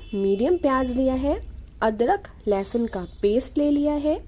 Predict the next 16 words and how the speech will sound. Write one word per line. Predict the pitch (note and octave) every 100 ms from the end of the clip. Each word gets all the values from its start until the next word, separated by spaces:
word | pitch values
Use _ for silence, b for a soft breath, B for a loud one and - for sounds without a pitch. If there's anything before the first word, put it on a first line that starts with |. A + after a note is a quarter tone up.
| - - - - - - - - B B B B
छोला | - C4+ C#4 D4+
मसाला | A3+ - G3+ G3+ B3
ले | C4+
लिया | C4+ C4+
हमने | C4+ C4 C4 C4
यहाँ | C4 C4
पे। | D4+ G4 - B B -
तो |
छोले | A#3+ - C#4+ E4+
मसाले | E4+ - C4+ C#4+
आपको | C#4 C4 - G4+ -
three | - C4+
spoon | C4+ - C4+ C#4
लेने | C4+ C4+ C4+
हैं। | C4 D#4+ A#4+ b b b -
फिर | - D4 G4+